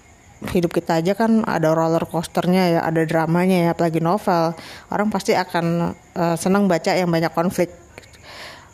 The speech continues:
Nah, kemudian jauhi klise.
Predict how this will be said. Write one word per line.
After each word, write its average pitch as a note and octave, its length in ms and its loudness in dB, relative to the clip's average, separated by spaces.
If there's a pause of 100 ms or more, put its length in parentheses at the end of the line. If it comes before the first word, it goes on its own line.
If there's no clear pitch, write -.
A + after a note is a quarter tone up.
(140)
Nah, D#3 160 0
kemudian E3+ 720 2 (240)
jauhi F3 400 2
klise. F#3+ 640 2